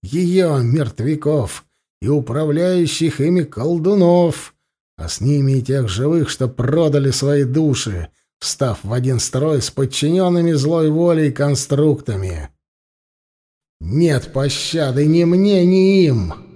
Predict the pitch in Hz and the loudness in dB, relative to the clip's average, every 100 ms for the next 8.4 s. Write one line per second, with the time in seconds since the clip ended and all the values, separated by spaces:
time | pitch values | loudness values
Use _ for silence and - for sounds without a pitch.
0 | - _ _ _ _ _ _ _ - 80 | -20 _ _ _ _ _ _ _ -12 -8
1 | 85 85 - 117 175 196 202 190 190 - | -6 -8 -8 -6 -2 -2 0 0 -2 -2
2 | 147 196 208 202 175 160 190 196 170 170 | -2 -2 -2 -2 0 0 0 0 0 0
3 | 135 180 202 180 170 160 - 151 220 214 | 2 2 2 2 0 -2 0 0 2 2
4 | 147 82 101 127 127 - 160 160 - 156 | 0 -2 -2 0 -2 -2 -2 -2 -4 -2
5 | 170 151 160 185 175 165 - 156 165 165 | 0 0 0 0 0 0 -2 -2 -2 0
6 | 202 180 147 214 254 131 123 - 131 127 | 2 2 0 -2 -2 -2 -2 0 0 2
7 | 143 135 120 - 131 135 147 131 127 131 | 0 0 -2 -2 -2 0 0 -2 -2 0
8 | 147 135 113 - | 2 0 -2 -10